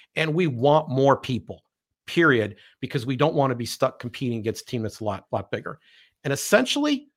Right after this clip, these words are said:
this is what in-, Matthew Iglesias was getting at. I haven't read the book. Um, but this part of it, this little bit of it, I understand that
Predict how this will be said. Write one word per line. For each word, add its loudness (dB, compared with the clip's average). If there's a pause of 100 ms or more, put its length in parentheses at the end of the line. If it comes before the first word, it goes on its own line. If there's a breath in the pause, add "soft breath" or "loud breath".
(360)
this -2
is 0
what 4
in-, 0
Matthew 2
Iglesias 2
was -6
getting -2
at. -4
I 4
haven't 4
read 6
the 0
book. -2 (720)
Um, -2
but -6
this 4
part 6
of 4
it, 0
this -4
little 2
bit 2
of 0
it, -6
I 2
understand 0
that 2